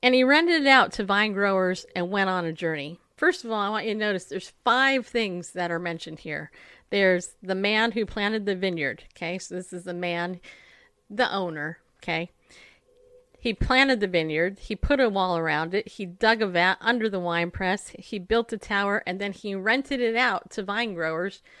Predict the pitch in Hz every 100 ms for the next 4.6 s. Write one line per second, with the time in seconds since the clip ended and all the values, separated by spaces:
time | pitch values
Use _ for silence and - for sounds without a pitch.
0 | - - - - - _ _ 302 311 392
1 | 349 285 262 226 220 208 190 156 143 -
2 | - 180 185 - 151 143 180 151 175 165
3 | 147 143 139 156 143 147 - 143 151 -
4 | 143 - - - 131